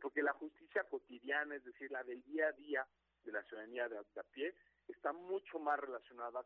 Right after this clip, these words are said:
con lo que pasa en lo local que lo que, bueno, pasa con lo federal, aunque evidentemente lo federal,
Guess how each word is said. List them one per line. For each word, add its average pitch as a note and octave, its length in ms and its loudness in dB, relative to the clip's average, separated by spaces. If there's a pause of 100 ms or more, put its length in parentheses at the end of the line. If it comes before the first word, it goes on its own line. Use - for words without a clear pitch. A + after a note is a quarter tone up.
con A2 180 -8
lo G2+ 140 -12
que G#2+ 80 -14
pasa A#2+ 320 -4
en B2 100 -12
lo G2+ 100 -10
local A2+ 460 -2 (420)
que A2+ 80 -2
lo G#2+ 120 -4
que, G2 100 -20
bueno, G#2+ 180 -4
pasa C3+ 280 2
con C#3+ 120 2
lo C#3+ 80 0
federal, G3 320 4
aunque D3 220 -4
evidentemente C#3 600 -6
lo B2+ 120 -8
federal, A2 320 -10